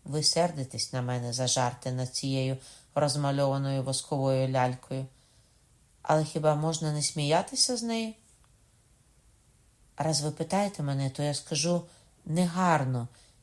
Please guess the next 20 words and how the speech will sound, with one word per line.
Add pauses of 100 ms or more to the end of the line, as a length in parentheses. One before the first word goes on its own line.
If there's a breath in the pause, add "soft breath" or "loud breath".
і
навіть
нечесно (340 soft breath)
глузувати
з
інтелектуально
вбогих
людей. (640 soft breath)
Це
однаково,
що
сміятися
з
каліки (520 soft breath)
або». (1400)
Йому
враз
боляче
перехопило
дихання,